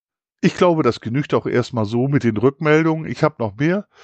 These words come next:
und ich glaube an die nächste Folge, die ein bisschen länger wird, beziehungsweise ich hab vor,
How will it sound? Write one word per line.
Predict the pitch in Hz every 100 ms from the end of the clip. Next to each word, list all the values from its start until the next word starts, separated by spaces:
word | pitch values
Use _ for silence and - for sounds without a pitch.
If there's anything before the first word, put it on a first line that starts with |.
| - _
und | - 131 -
ich | 110
glaube | - 131 127
an | 113
die | 113
nächste | 117 156 - 143
Folge, | - 120 139 139 127
die | 117
ein | 117
bisschen | 156 - 131
länger | 139 175 117 87
wird, | 95 120 -
beziehungsweise | 110 - 123 117 123 123 120 110
ich | 127
hab | 110
vor, | - 135 120